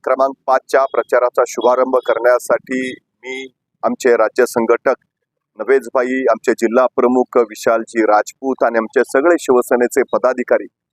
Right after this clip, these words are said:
आणि या प्रभाग क्रमांक पाचच्या उमेदवार शकिरा भाभी जमादार, इकरा निशानदार आणि दिया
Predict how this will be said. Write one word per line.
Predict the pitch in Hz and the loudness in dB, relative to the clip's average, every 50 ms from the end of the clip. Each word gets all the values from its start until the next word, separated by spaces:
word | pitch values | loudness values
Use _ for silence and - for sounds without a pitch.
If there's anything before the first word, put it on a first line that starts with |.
| _ _ _ _ _ - | _ _ _ _ _ -6
आणि | 123 135 | 0 2
या | 139 139 | 2 2
प्रभाग | - - 131 127 131 135 - | 2 0 0 0 0 0 0
क्रमांक | - 127 123 127 131 131 131 _ - | 0 -2 0 0 0 -2 -2 _ 0
पाचच्या | 127 123 - - - 139 123 | 0 0 0 0 -2 0 0
उमेदवार | 120 120 117 113 123 127 123 - 127 120 120 120 120 123 120 | 0 0 -2 0 0 0 0 0 2 2 4 4 2 0 -2
शकिरा | - - - 107 - - - 123 | -4 -4 -4 -4 0 0 0 0
भाभी | 113 113 117 107 120 113 - | 2 0 -2 -2 -2 -4 -2
जमादार, | 117 107 107 117 117 - - 120 123 120 120 120 - _ - | 0 0 2 2 0 2 2 2 2 2 2 0 -2 _ -12
इकरा | 110 - - - 110 117 | -20 -16 -8 -2 0 2
निशानदार | 113 113 110 - - - 117 113 117 117 117 120 117 123 117 | 2 0 -2 -6 -4 -2 0 0 0 2 2 2 4 4 2
आणि | 113 110 113 113 | 0 -2 -4 -8
दिया | - _ - 110 107 | -16 _ -10 -6 -6